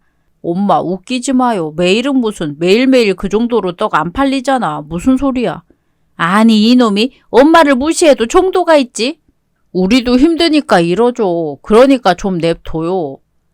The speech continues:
내일은 오늘 몫의 두 배는 만들어야 해. 그러니까 어서 잠이나 자. 내일도 새벽 일찍 일어나야 하니까.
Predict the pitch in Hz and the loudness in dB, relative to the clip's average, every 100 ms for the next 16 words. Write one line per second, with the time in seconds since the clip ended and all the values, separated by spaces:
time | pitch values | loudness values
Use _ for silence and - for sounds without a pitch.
0 | _ _ - 190 226 240 226 196 208 220 | _ _ -6 0 2 2 0 0 0 -2
1 | 147 208 285 294 269 226 - 208 190 - | -2 -2 0 2 2 0 -2 -4 -2 0
2 | 269 277 294 269 240 254 262 269 247 190 | 0 2 2 2 2 2 2 0 0 -2
3 | 180 170 - _ _ 262 277 240 220 214 | -4 -10 -16 _ _ 2 2 2 0 2
4 | 240 262 220 - 269 277 262 233 214 220 | 2 0 -4 -2 0 2 2 -2 -4 -8
5 | 170 _ _ - 214 277 254 240 254 370 | -8 _ _ 0 2 4 2 -2 -2 0
6 | 339 294 254 226 220 269 254 226 196 226 | 0 0 -2 -2 0 2 2 2 0 0
7 | 240 202 - 180 269 | -2 -4 -4 -2 -2